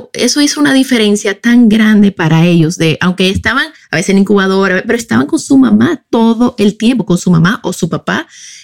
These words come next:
Eh, una vez, una vez salieron a, a cenar porque vinieron los suegros.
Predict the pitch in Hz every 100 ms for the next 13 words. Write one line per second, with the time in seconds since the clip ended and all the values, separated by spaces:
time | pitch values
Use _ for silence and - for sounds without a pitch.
0 | _ - 185 165 156 143 - - _ -
1 | 285 370 220 180 320 - - 190 214 165
2 | - 196 - _ - - - - 202 185
3 | 180 208 202 185 175 175 - 175 165 143
4 | - - 165 156 156 170 196 190 - 156
5 | 135 - -